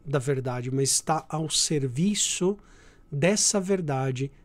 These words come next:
que nos foi revelada em Cristo Jesus. É a missão do teólogo, é isto, é servir a esta verdade da nossa fé.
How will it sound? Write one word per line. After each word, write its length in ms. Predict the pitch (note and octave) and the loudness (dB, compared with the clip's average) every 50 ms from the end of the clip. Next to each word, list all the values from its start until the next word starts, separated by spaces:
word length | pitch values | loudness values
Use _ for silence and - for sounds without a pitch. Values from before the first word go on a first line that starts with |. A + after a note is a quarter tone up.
| - - - | -20 -18 -8
que 120 | - E3 | -4 0
nos 200 | D3 D#3 C#3+ - | 2 2 2 2
foi 220 | - - - D#3 D3 | 0 0 0 0 0
revelada 640 | C3+ - F3+ F#3+ A3+ A#3 G3+ C#3 C3+ C3 C3 D#3 | 2 0 -2 0 0 0 0 0 -2 -2 -2 0
em 80 | E3+ E3 | 0 -2
Cristo 480 | - - C#3+ C3+ - - - - C#3+ | 0 -2 -4 -2 -2 -4 -4 -4 -4
Jesus. 680 | A#2+ A#2+ C3 B2+ A#2 A#2 A#2 A#2 - - - - - - - - - - - - - - - - - - - - | -4 -2 -2 -2 -2 -4 -8 -10 -10 -10 -12 -12 -12 -16 -20 -20 -20 -20 -20 -20 -20 -20 -20 -20 -20 -20 -14 -6
É 100 | C3+ C3+ | -2 0
a 60 | C#3 | 2
missão 440 | D3+ D#3+ D#3 - - - D#3 D3+ D3+ | 2 2 4 4 2 2 2 0 0
do 120 | D3 D3 | 0 -2
teólogo, 500 | - - G#3+ F3+ D3+ D3+ D#3 D#3 D#3 F3+ | -2 0 0 2 2 2 2 2 0 0
é 80 | F3+ F3 | 0 0
isto, 300 | F3 E3 - - - C#3 | 0 0 -2 -2 -4 -6
é 40 | |
servir 720 | - - - - - F3 D#3 C#3+ B2+ D#3 G3 F#3+ C#3 A#2+ - - - - - - - - | -2 0 0 2 2 0 0 0 0 0 0 0 0 -4 -10 -12 -20 -20 -20 -20 -14 -4
a 120 | - C#3+ | -2 0
esta 320 | C#3 C3+ - - - - D#3 | 0 2 0 -2 -2 -2 -4
verdade 720 | C3 C3 D3+ C#3+ C#3 C3 C3+ C3 C3 C3 B2 C3+ C3+ C#3 - - - - - - | 0 0 0 0 0 0 0 0 0 0 -2 -4 -6 -8 -8 -20 -20 -20 -14 -8
da 160 | - D3+ D3 | -2 0 2
nossa 380 | C#3 C#3 C3 - - - - - | 2 2 2 0 0 -2 -4 -4
fé. 300 | - - - B2 A2+ - | -8 -10 -12 -12 -12 -14